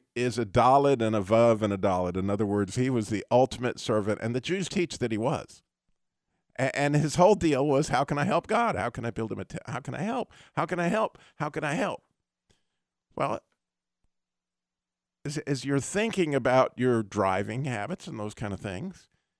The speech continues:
you know, "What, what can I do to help?" Well, that's, it's, it's a lot to do with what the Jesus labor love is, right? That's how God gave it. It was this idea of how we can help. And, and it really goes well with this because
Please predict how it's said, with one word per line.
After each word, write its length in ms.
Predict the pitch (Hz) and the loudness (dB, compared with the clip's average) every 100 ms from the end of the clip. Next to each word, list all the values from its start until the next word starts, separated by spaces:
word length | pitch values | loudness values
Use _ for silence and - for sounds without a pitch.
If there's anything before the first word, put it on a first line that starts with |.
| _ _ - | _ _ -12
you 100 | 143 | -6
know, 420 | 143 156 165 - _ _ - | -4 -6 -8 -14 _ _ -10
"What, 220 | 196 - | -8 -8
what 220 | 170 - | -12 -10
can 140 | - 165 | -8 -6
I 180 | 151 | -6
do 240 | 151 135 135 | -6 -8 -6
to 120 | 127 | -4
help?" 360 | 143 92 80 113 | -4 -6 -8 -4
Well, 180 | 113 | -2
that's, 300 | 139 220 - - | -2 -6 -12 -8
it's, 260 | 143 - | -8 -8
it's 180 | 131 - | -18 -16
a 80 | 151 | -10
lot 220 | 156 - | -8 -8
to 80 | 165 | -10
do 200 | - 139 | -8 -6
with 120 | 127 | -4
what 160 | 127 127 | -6 -8
the 60 | |
Jesus 460 | - 127 120 117 - | -10 -10 -10 -10 -6
labor 260 | 120 117 120 | -6 -4 -6
love 240 | 165 190 | -6 -8
is, 220 | - - | -14 -12
right? 340 | - - 233 _ _ _ _ _ _ 117 | -12 -10 -12 _ _ _ _ _ _ -14
That's 160 | 117 | -4
how 140 | 143 131 | -2 0
God 300 | 131 139 120 | 0 -2 0
gave 220 | 135 139 | -2 0
it. 80 | 127 | -2
It 40 | |
was 160 | 131 117 | -2 -2
this 180 | 113 | -2
idea 480 | 127 139 127 143 151 | 0 0 0 -2 0
of 240 | - 120 113 | 0 -2 2
how 220 | 127 135 | 2 2
we 80 | 131 | 0
can 140 | 143 | -2
help. 280 | 202 202 123 | -2 -2 -2
And, 160 | 120 - - - _ - | -4 -6 -16 -20 _ -4
and 120 | 139 | -2
it 80 | 127 | -2
really 220 | 214 254 | -2 2
goes 240 | 180 131 | 2 4
well 200 | 147 196 | 4 4
with 100 | 151 | 4
this 160 | 131 - | 2 0
because 380 | 131 143 131 | -4 -4 -6